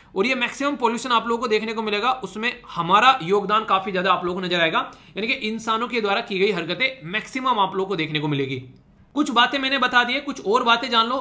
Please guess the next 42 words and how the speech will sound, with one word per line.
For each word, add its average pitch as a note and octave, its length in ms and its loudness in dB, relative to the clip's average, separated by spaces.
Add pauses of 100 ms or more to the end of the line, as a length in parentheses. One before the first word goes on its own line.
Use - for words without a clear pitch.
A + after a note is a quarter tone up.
(120)
अपने A3 220 -2
ही A#3+ 120 -4
देश A3 200 0
के B3+ 140 -4
बारे G#3 180 4
में। A3+ 120 -4
एयर G#3+ 240 2
पॉल्यूशन A#3 400 -2
के A#3+ 100 -2
मैंने A#3 140 -2
बताया A3+ 200 0
सोलह A3+ 320 0
लाख A3 200 2
के A#3 80 -2
करीब A3 260 -2
लोगों G3 180 0
की G#3 120 -2
डेथ G3+ 140 0
हुई G3+ 100 -6
टू A3 120 -6
थाउजेंड G#3 200 -2
नाइनटीन F3+ 300 0
में, A3+ 160 -6 (280)
सेवनटीन B3 540 0
पॉइंट C4 300 -4
एट A3+ 300 0
है C4+ 140 -4
overall A#3+ 560 2
डेथ F#3+ 320 0
जो G3+ 120 -2
भी A#3 100 -4
देश G3+ 220 -2
के A#3 80 -6
अंदर G#3 160 -2
हुई D#3+ 180 2
है। B2+ 260 -4
हम F3 120 -4
लोग A3 100 0
बोलते A3 220 0
हैं C4+ 60 0
ना D#4 60 4
अभी C#4+ 180 2